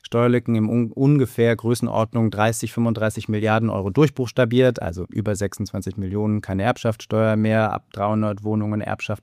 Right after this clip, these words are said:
zahlt man auch keine Erbschaftssteuer mehr. Ich könnte das jetzt durchdeklinieren. So,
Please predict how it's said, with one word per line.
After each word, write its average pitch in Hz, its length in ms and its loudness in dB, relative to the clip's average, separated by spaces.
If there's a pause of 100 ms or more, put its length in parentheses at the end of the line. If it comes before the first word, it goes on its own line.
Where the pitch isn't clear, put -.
(100)
zahlt - 160 -10
man 98 140 -4
auch 147 140 -2
keine 123 180 -2
Erbschaftssteuer 117 640 -4
mehr. 117 80 -4
Ich 117 80 -10
könnte 127 220 2
das 113 180 -2
jetzt - 180 -14
durchdeklinieren. 104 640 0 (340)
So, 104 160 0